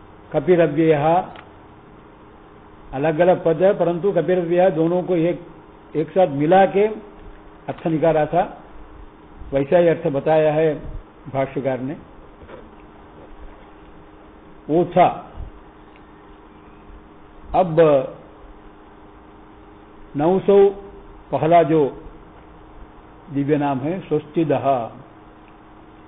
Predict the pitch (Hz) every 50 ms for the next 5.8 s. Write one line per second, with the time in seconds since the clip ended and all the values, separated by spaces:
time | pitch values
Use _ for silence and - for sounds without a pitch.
0 | - - - - - - 131 139 156 180 190 180 156 147 139 175 190 180 160 156
1 | 156 170 175 185 196 185 175 160 156 170 170 160 156 135 160 156 156 190 208 -
2 | - 151 139 - 147 131 127 117 117 113 117 - - - - - - - - -
3 | - - - - - - - - - - - - - - - - - - - -
4 | - - - - - - - - - 139 - 170 170 175 185 156 165 175 175 180
5 | 180 175 175 - - - - - 127 135 143 156 165 156 147 139